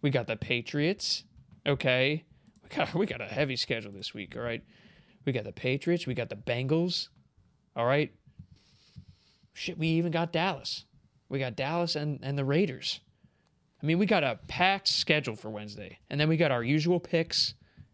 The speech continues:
okay? We're gonna have some more props. We got some more D F S. A lot of competition, all right? Two things before I pass this off. One, I'm gonna point out my favorite comment of the night,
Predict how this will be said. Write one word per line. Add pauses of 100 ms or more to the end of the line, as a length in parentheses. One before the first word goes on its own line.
(120)
okay? (180)
We're
gonna
have
some
more
props.
We
got
some
more
D
F
S. (680)
A
lot
of
competition, (380)
all
right? (340)
Two
things (260)
before
I
pass
this
off. (760)
One,
I'm
gonna
point
out
my
favorite
comment
of
the
night,